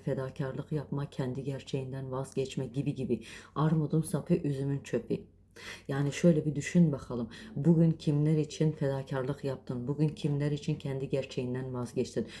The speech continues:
Bugün kimler için mücadele ettin? O kişiler senin hayatında var mı? Yok. Sen tek başına kaldın. Bundan sonra azminle kendini aklayabilirsen ki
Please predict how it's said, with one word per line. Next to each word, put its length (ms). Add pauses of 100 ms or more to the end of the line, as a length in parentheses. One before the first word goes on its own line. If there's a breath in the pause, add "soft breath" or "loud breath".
(100)
Bugün 260
kimler 400
için 280
mücadele 540
ettin? 200
O 160
kişiler 300
senin 240
hayatında 540
var 180
mı? 160 (440 loud breath)
Yok. 300 (320 loud breath)
Sen 260
tek 220
başına 420
kaldın. 320 (280 loud breath)
Bundan 340
sonra 340
azminle 540
kendini 360
aklayabilirsen 920
ki 180